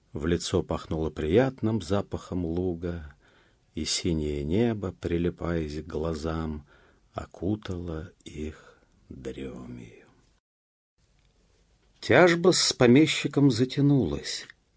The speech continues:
и на суде крестьянам отказали. "Подкупил", — говорили они, сидя по заваренкам, — "как есть подкупил.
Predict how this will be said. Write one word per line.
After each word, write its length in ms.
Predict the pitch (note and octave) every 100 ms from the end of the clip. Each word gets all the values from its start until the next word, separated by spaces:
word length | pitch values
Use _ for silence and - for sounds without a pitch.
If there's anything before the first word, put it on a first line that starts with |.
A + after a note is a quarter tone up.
| -
и 80 | F#2
на 140 | F2+
суде 380 | - F#2 F#2 D#3+
крестьянам 760 | - A#2+ - F#2+ F2+ A2+ A2
отказали. 760 | A2 - B2 A2 D2+ C#2 B1+ C2+ _ _ _ _ _ _ _ _
"Подкупил", — 880 | A2 A2 - B2 A#2 A2 G2 G2 G2 G2+
говорили 540 | G2+ F#2 F#2+ F#2+ F#2
они, 320 | F#2 F2+ F#2
сидя 340 | F2+ - F2+ F2+
по 140 | G2+
заваренкам, — 880 | F2 F2+ F2 E2+ F#2 F2 G2 F#2 F#2+
"как 360 | - A2+ A#2 A2+
есть 480 | A#2 A2+ G#2+ G#2 -
подкупил. 800 | G#2+ - - A#2 G#2 G2 G2+